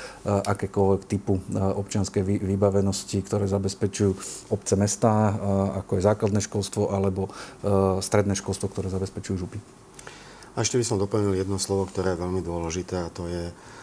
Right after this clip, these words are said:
Speaker 2: väčšia finančná nezávislosť na rozhodnutí štátu. To znamená, toto je asi pre nás najdôležitejšie v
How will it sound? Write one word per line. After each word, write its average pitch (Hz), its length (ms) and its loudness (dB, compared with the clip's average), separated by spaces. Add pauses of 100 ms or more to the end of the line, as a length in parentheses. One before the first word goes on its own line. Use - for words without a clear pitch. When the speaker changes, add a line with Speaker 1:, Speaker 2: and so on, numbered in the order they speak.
(420)
Speaker 2:
väčšia 95 320 -2
finančná 87 480 -4
nezávislosť 80 480 -6
na 80 160 -6
rozhodnutí 78 480 -10
štátu. 78 480 -10 (600)
To - 100 -8
znamená, 90 320 -2
toto 95 240 -2
je 87 160 2
asi - 160 0
pre - 160 -6
nás 85 240 -2
najdôležitejšie 85 720 -2
v - 80 -6